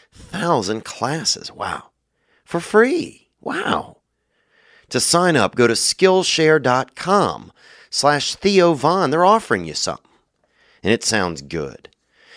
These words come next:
Go to Skillshare dot com slash Theo Von to start your two months now. That's Skillshare dot com slash Theo Von.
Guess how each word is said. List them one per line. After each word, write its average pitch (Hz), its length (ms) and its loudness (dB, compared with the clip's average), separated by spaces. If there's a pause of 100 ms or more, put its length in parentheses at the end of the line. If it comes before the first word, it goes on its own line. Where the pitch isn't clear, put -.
(140)
Go 110 120 6
to 98 80 2
Skillshare 107 920 2
dot 87 300 2
com 87 420 -2 (200)
slash 87 520 0
Theo 127 460 2
Von 104 520 -2 (280)
to 95 80 -2
start 101 320 0
your 87 140 -2
two 135 240 -2
months 98 340 0
now. 101 400 -2 (400)
That's - 340 -2
Skillshare 123 500 0
dot 117 280 0
com 85 420 -2 (260)
slash - 540 -4 (120)
Theo 76 420 -4 (160)
Von. 69 420 -10